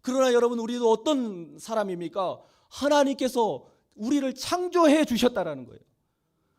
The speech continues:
하나님께서는 우리에게 각자의 사명을 주시고 그 일을 열심히 하도록 상황과 환경과 조건, 여건 다 허락하여 주셨어요.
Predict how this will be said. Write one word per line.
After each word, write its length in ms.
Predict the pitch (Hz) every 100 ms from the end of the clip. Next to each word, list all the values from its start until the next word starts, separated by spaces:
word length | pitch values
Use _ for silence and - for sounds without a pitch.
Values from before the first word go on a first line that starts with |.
| _
하나님께서는 640 | - 339 320 302 285 311
우리에게 300 | 311 320 320
각자의 400 | - - - 330
사명을 460 | - 277 302 311 294
주시고 520 | 262 - 277 269 208 - _
그 200 | - 330
일을 320 | 294 311 302
열심히 420 | 226 302 - 330 311
하도록 480 | 277 277 262 202 - -
상황과 760 | - 311 311 294 277 208 - -
환경과 760 | 320 302 294 277 262 - -
조건, 540 | - 269 - 320 262 147 - 175
여건 480 | 254 247 320 247
다 320 | - 277 320 180 - _ -
허락하여 420 | 370 330 269 233
주셨어요. 480 | 175 190 - 143